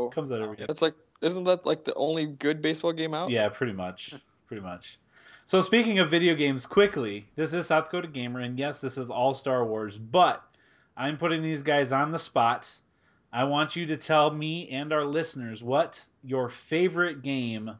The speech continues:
Speaker 2: of two thousand and fifteen has been. Today is, the time of the recording, it's December twenty-second.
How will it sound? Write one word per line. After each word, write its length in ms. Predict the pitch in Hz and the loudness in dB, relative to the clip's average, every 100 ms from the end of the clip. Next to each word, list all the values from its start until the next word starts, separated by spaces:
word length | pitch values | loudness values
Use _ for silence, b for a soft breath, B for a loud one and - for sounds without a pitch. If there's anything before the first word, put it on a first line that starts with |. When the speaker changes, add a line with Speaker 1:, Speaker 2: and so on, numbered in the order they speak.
| _ _ _ _ - | _ _ _ _ -8
Speaker 2:
of 200 | 110 - | -8 -6
two 180 | 160 | -6
thousand 640 | 147 135 123 117 123 120 123 | -2 0 2 0 -2 -6 -8
and 180 | 117 113 | -10 -12
fifteen 840 | - 135 123 - - 123 117 113 117 _ _ - | -6 -6 -6 -10 -8 -6 -6 -6 -10 _ _ -2
has 320 | 127 123 113 | 0 2 0
been. 440 | 113 117 101 95 | 2 2 2 -6
Today 440 | - 131 143 185 180 | -4 2 4 6 6
is, 320 | 160 156 143 | 6 4 2
the 140 | 131 | -8
time 240 | 120 151 160 | -2 0 0
of 80 | 170 | 0
the 40 | |
recording, 380 | 160 160 151 139 | 0 2 2 2
it's 160 | 120 | -4
December 400 | 117 117 135 135 | -6 -4 -2 -2
twenty-second. 800 | 143 - 151 170 - 127 131 139 | -2 -4 -4 -2 0 0 -2 -10